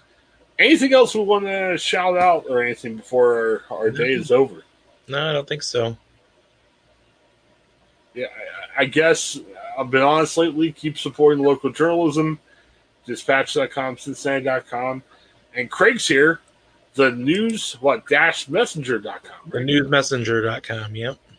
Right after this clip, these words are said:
Speaker 1: The news me-, well, well, there's a dash in there, right? It's the news.
Speaker 2: <clears throat> Yeah, we, we do use the dash. Yeah, we're, we're a dash.
Speaker 1: Right.
Speaker 2: Yep.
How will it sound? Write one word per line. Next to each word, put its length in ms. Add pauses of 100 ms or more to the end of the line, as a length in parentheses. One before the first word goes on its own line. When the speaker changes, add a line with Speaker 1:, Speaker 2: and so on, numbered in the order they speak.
(260)
Speaker 1:
The 100
news 260
me-, 140 (580)
well, 160
well, 80
there's 180
a 60
dash 380
in 60
there, 80
right? 280
It's 180
the 80
news. 460 (260)
Speaker 2:
<clears throat> 200
Yeah, 300
we, 200
we 200
do 220
use 280
the 80
dash. 460
Yeah, 220
we're, 380
we're 200
a 60
dash. 480
Speaker 1:
Right. 200 (120)
Speaker 2:
Yep. 200